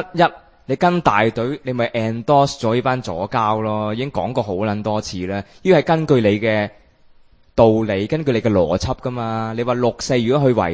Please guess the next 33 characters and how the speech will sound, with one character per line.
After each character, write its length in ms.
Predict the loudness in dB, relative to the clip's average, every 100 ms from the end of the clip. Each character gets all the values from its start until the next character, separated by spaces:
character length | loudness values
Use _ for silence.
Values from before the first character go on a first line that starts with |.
| -2
園， 320 | -2 -2 -4 -12 _ _
你 80 | -2
就 120 | 0
會 120 | 0 0
endorse 760 | -2 -2 0 4 4 4 -2
嗰 100 | -4
班 340 | 2 2 2 -4 -16 _ _ _ _ _ _
泛 260 | 2 2
民 120 | 0 -2 -4 -4
嘅 80 | -2
政 300 | -2 -4 -6
團 240 | -8 -8
吖 100 | -6
嘛， 640 | -4 -2 -2 -4 -4 -6 -12 _ _ _ _ _
左 360 | -4 0 4 4
膠 320 | 4 6 4
吖 100 | 4
嘛， 480 | 0 0 2 0 0
大 180 | 0 0 0
中 240 | -2 2
華 160 | 2 2
主 140 | -2
義 280 | -2 -2 -2
者 140 | -2
吖 80 | 0
嘛， 80 | 0
你 60 | 0
咪 140 | -2
應 60 | 0
該 80 | 0
割 280 | 4 4 4
裂 140 | -4 0
咩？ 260 | 2 2